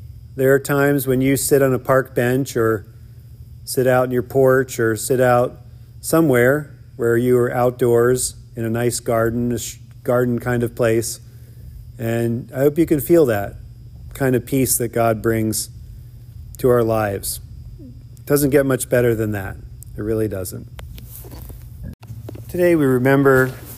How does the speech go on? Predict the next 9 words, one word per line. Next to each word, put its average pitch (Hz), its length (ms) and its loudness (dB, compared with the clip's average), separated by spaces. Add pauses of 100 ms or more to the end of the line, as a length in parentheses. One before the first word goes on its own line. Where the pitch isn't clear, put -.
(560)
uh, 113 160 -4
Katerina 139 600 2
von 123 300 2
Bora, 135 440 4 (1600)
Catherine, 131 640 -2 (1500)
or 117 400 2 (120)
her 123 80 0
nickname, 123 520 2
Kitty. 131 480 2